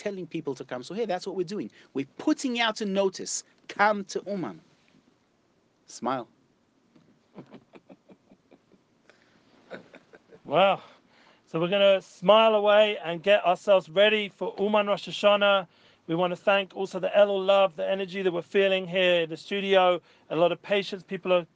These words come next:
Speaker 2: giving feedback how much they appreciate the fact that we went ahead, even though last week, uh, Westside Gravy came to studio and the Rav wasn't able to make it,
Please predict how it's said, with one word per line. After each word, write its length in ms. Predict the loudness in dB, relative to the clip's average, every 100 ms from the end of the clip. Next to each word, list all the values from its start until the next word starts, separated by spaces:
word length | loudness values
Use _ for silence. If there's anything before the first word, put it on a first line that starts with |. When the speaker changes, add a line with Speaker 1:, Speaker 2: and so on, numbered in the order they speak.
| _ -4
Speaker 2:
giving 240 | -4 -4
feedback 480 | -6 -4 2 0 0
how 100 | -6
much 220 | -6 -4
they 100 | -6
appreciate 560 | -6 -8 -4 2 2 0 _ _ -20
the 60 | 2
fact 260 | 4 4
that 80 | 0
we 240 | -8 -8 -12 _ 0
went 160 | 0
ahead, 320 | 2 2 2
even 200 | 0 -2 0
though 100 | 4
last 320 | 2 0 -4
week, 240 | -8 -8 _ -20 _ 0
uh, 220 | 2 2
Westside 420 | 2 -4 -2 -4
Gravy 320 | 2 0 0 -4
came 220 | -4 -4
to 100 | -6
studio 300 | -10 -2 -2
and 60 | 0
the 40 |
Rav 200 | 0 0
wasn't 180 | -2 -6
able 160 | -6 -6
to 140 | -4
make 260 | 0 0 0
it, 220 | 0